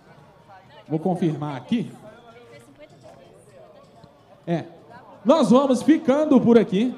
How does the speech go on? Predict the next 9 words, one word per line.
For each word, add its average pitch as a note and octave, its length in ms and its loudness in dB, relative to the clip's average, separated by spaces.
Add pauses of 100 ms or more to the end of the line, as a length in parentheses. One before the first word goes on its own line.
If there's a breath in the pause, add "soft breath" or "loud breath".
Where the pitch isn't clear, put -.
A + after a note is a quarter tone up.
Agradecemos A#3 840 -4
a A3 40 -2
participação A3 600 -4
de B3 140 -2
todos A#3+ 360 6
vocês. F#3+ 800 4 (4000)
A D3+ 140 -8
gente F3+ 280 -2
vai D#3+ 540 -4